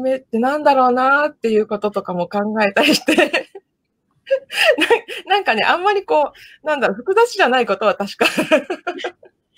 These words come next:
Speaker 2: はい、なんかやってる、やってる行動はさ、私からすると大胆だねって思うわけよ。私ほら、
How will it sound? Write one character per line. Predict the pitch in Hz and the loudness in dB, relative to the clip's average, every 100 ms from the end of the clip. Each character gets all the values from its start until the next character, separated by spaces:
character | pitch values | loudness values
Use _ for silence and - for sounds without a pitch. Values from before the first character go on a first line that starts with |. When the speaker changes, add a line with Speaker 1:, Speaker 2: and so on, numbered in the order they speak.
| - | -6
Speaker 2:
は | 254 202 | 0 4
い、 | |
な | 277 | 4
ん | |
か | - | 2
や | 262 302 | 2 0
っ | |
て | - | -2
る、 | 523 508 254 | -4 -4 -4
や | 302 | -4
っ | |
て | - 494 | -4 0
る | 539 | 0
行 | 523 508 466 466 466 466 | 2 -2 0 0 2 4
動 | 427 | 4
は | |
さ、 | 277 | 4
私 | 233 415 | 2 -4
か | - | 2
ら | 403 427 | 2 2
す | 381 | -4
る | 403 | -6
と | 214 | -6
大 | 294 277 311 | -2 -2 -2
胆 | 262 311 | -4 0
だ | 294 262 | 2 2
ね | 240 | -2
っ | 262 | -6
て | 196 | -6
思 | 208 254 | -6 -4
う | 226 | -6
わ | 160 | -6
け | 170 | -8
よ。 | 165 | -4
私 | 165 220 539 | -2 -2 -2
ほ | 427 440 | -2 2
ら、 | 220 165 | 2 2